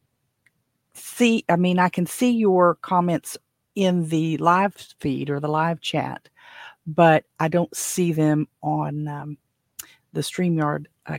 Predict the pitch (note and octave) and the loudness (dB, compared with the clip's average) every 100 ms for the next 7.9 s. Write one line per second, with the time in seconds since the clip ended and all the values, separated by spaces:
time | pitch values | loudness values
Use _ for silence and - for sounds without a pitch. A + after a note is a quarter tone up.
0 | - F3 E3 D#3+ - D3 C#3 - D#3+ D3+ | -6 -2 0 -2 -4 -2 -2 -2 -2 -2
1 | D3 - - - - - E3 - D#3+ D3 | -4 -14 -20 -8 -6 0 -2 -2 -6 -6
2 | _ _ - - E3+ - D#3+ D#3+ E3 D#3+ | _ _ -14 -6 -6 -4 -2 0 -2 -4
3 | - D3 D3 - - E3+ D#3+ C3+ C#3+ D3 | -8 -6 -6 -6 0 0 0 -4 -6 -8
4 | _ - _ _ D3+ C#3+ C#3+ - F3 E3 | _ -20 _ _ -2 -2 -4 -6 -2 0
5 | C#3 C3 A2 B2+ C#3+ - D#3 E3 D#3+ D3+ | -2 -4 -6 -6 -10 -8 -6 -4 -4 -4
6 | D3 - D#3 C#3 C#3 C#3+ - - - _ | -6 -4 0 0 0 -4 -12 -20 -20 _
7 | _ - C#3+ D3 C#3 C#3 C#3+ D#3 D3+ | _ -4 0 0 -2 -4 -4 -4 -6